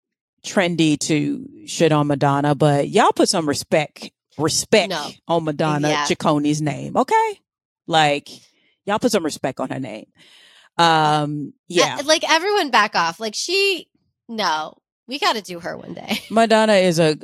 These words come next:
Speaker 1: a, an American treasure. Like, I,
Speaker 2: Yeah.
Speaker 1: she's not without controversy
Speaker 2: Mm-hmm.
Speaker 1: and all that other stuff, but y'all put
Speaker 2: Of course
Speaker 1: some re-,
Speaker 2: not.
Speaker 1: motherfucking respect on Madonna's name, okay?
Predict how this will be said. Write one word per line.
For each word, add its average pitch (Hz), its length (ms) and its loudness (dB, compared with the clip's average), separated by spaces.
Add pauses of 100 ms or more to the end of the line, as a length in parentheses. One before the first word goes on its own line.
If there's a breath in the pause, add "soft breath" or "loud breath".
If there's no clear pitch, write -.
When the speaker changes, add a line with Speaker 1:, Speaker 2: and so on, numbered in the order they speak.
(200)
Speaker 1:
a, 156 40 0
an 156 280 2
American 170 480 4
treasure. 139 480 0
Like, 143 300 2
I, 160 380 2
Speaker 2:
Yeah. 202 80 -2
Speaker 1:
she's 190 180 2
not 202 120 4
without 208 240 0
controversy 190 600 0
Speaker 2:
Mm-hmm. 196 80 0
Speaker 1:
and 175 80 2
all 175 140 4
that 170 160 4
other 175 100 4
stuff, 170 180 0
but - 120 -4
y'all 214 140 4
put 240 100 0
Speaker 2:
Of 196 80 2
course 156 120 0
Speaker 1:
some 139 60 -2
re-, 147 60 0
Speaker 2:
not. - 100 -6
Speaker 1:
motherfucking 165 560 0
respect 143 440 -2
on 151 160 2
Madonna's 147 480 0
name, 143 340 -6
okay? 330 300 4